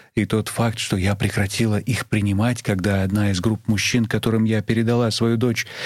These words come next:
изнасиловали ее так жестоко, что нанесенные ей травмы,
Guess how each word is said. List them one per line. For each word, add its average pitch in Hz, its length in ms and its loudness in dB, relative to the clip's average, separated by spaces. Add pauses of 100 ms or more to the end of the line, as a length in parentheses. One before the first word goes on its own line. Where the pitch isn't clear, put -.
(140)
изнасиловали 117 760 2
ее 117 220 2
так 120 300 0
жестоко, 113 580 0
что 107 220 -2
нанесенные 117 720 2
ей 117 200 2
травмы, 131 540 2